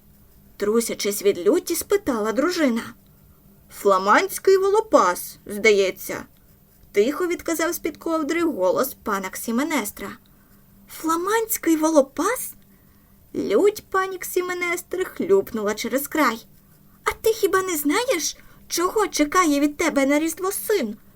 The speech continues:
а донька? Нехай уже я для тебе ніхто, але чим завинили вони? І ти приводиш цю потвору?" Медор якраз забіг до кімнати, стрибнув на ліжко,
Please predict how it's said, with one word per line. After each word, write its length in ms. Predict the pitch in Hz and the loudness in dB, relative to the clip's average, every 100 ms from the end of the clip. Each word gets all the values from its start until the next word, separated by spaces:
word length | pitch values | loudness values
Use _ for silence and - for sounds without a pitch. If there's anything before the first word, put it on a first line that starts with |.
| _ - | _ -2
а 120 | 277 | 0
донька? 460 | 403 453 - 330 330 - - - - _ - | 0 -4 -2 -2 -2 -10 -20 -20 -20 _ -14
Нехай 420 | 311 302 - 339 | -6 -4 -2 0
уже 200 | 330 339 | 0 -2
я 360 | 330 277 320 370 | -4 -2 2 2
для 160 | 320 | 4
тебе 240 | 294 302 311 | 4 4 2
ніхто, 500 | 370 403 - 285 233 - - - | -2 -4 0 0 0 -8 -20 -6
але 220 | - 311 359 | 0 0 0
чим 400 | - - 453 403 | -4 -4 -4 -2
завинили 460 | 403 403 392 381 | -2 -2 -2 -2
вони? 460 | 415 440 427 240 233 - - - - - - | 0 -2 0 -2 -4 -14 -20 -20 -20 -20 -12
І 60 | - - - | -12 -12 0
ти 200 | 392 - | 0 0
приводиш 600 | - 370 359 349 277 262 - | -6 -4 -2 -2 -2 -4 -4
цю 200 | - 311 | -4 0
потвору?" 800 | 285 277 277 403 494 330 233 233 - - _ - _ _ _ _ _ - | 0 0 -2 0 0 0 -4 -6 -20 -20 _ -20 _ _ _ _ _ -4
Медор 560 | 196 170 - 262 359 | -2 0 2 4 4
якраз 520 | 359 349 330 330 294 | 0 -2 -2 -2 -2
забіг 400 | 311 349 214 180 | -2 -2 -2 -4
до 120 | 175 208 | -6 -4
кімнати, 640 | 294 311 247 202 - 196 - - - - | -2 0 0 -2 -8 -16 -18 -20 -20 -20
стрибнув 640 | - - 180 175 208 381 330 | -10 -4 -2 0 0 0 -2
на 120 | 196 | -2
ліжко, 640 | 175 190 262 - 285 285 | -2 -2 -2 -2 -4 -4